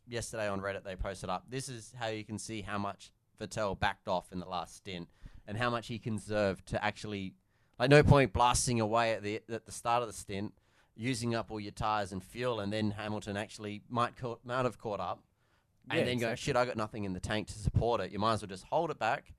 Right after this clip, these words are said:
Speaker 1: keep that gap as best as you can, and then use this,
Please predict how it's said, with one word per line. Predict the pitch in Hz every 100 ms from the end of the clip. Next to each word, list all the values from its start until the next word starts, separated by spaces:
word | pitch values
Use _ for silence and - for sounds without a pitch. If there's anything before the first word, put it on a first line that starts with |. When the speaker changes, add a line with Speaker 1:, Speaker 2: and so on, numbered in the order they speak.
| _ _ _ _
Speaker 1:
keep | 147 156
that | 131 104
gap | 117 110
as | 104
best | - 113 -
as | 95
you | 92
can, | - 127 98 104 120 _ _ _ -
and | 120
then | 117 120
use | 107 127 101
this, | 113 -